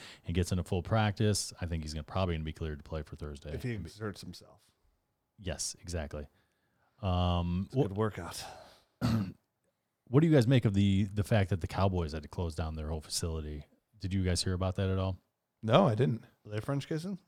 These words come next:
Speaker 1: No, they had, like, a, a horrible accident, I guess, like, at the
Speaker 3: Oh, I
Speaker 1: facility.
Speaker 3: did hear
Speaker 1: The,
Speaker 3: about
Speaker 1: the,
Speaker 3: that,
Speaker 1: the
Speaker 3: like,
Speaker 1: trainer.
Speaker 3: their strength training coach
Speaker 1: Yeah,
Speaker 3: or
Speaker 1: the
Speaker 3: something
Speaker 1: strength
Speaker 3: like that.
Speaker 1: training coach.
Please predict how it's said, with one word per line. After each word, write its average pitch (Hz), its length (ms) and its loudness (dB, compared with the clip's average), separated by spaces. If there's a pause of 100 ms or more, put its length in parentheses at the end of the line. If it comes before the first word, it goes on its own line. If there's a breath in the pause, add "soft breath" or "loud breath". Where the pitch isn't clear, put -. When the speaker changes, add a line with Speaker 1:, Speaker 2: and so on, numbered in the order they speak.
Speaker 1:
No, 120 240 6
they 104 120 6
had, 107 160 6
like, 104 140 4
a, 87 200 2
a 92 120 0
horrible 85 440 2
accident, 80 460 -4
I 73 100 -8
guess, 78 240 -6
like, 80 140 -10
at - 20 2
the 139 60 12
Speaker 3:
Oh, 135 380 12
I 117 260 10
Speaker 1:
facility. - 40 8 (140)
Speaker 3:
did 90 80 2
hear 117 200 8
Speaker 1:
The, 110 60 10
Speaker 3:
about 107 260 8
Speaker 1:
the, 113 80 2
Speaker 3:
that, 107 80 2
Speaker 1:
the 107 40 2
Speaker 3:
like, 110 100 2
Speaker 1:
trainer. 101 440 6
Speaker 3:
their - 80 0
strength 117 320 0
training 120 260 0
coach 120 200 2
Speaker 1:
Yeah, 92 100 4
Speaker 3:
or - 20 4
Speaker 1:
the 87 60 2
Speaker 3:
something 113 200 0
Speaker 1:
strength 95 180 4
Speaker 3:
like 82 40 0
that. 85 60 -2
Speaker 1:
training 85 340 0
coach. - 460 -6